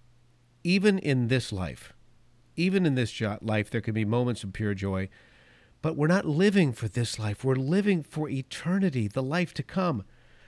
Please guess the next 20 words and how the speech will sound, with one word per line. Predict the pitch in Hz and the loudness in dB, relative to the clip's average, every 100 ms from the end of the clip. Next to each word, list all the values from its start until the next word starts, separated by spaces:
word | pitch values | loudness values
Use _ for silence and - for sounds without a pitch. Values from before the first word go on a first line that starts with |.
| - - - | -20 -20 -10
And | 135 | -8
for | 165 190 | 0 2
all | 220 | 4
the | 196 | 4
young | 175 170 160 | 4 4 2
social | - 170 - 131 | 2 0 2 2
warriors | 131 143 143 123 | 4 4 4 4
out | 135 127 | 2 2
there | 127 123 127 | 2 4 2
that | 113 | 0
are | 98 | -4
social | - 151 156 156 | -2 0 2 0
justice, | 117 131 120 - 110 - - - | 2 2 0 -2 -6 -6 -14 -4
e-, | 143 147 | -4 -2
equal, | 131 160 - 156 135 - - - | 0 0 2 0 0 -6 -20 -8
equality, | - 151 139 165 165 139 131 123 107 - - _ _ _ _ _ _ _ _ _ _ _ _ - _ _ _ - | -2 0 4 6 6 4 2 2 -2 -8 -20 _ _ _ _ _ _ _ _ _ _ _ _ -20 _ _ _ -8
love, | 139 180 180 165 135 98 - - - _ _ _ _ _ _ - - _ _ _ _ _ _ - | -2 4 8 8 6 0 -10 -16 -20 _ _ _ _ _ _ -20 -20 _ _ _ _ _ _ -2
and | 151 | 4
more | 185 180 | 8 8
justice, | 143 123 - 101 - | 8 6 2 -6 -6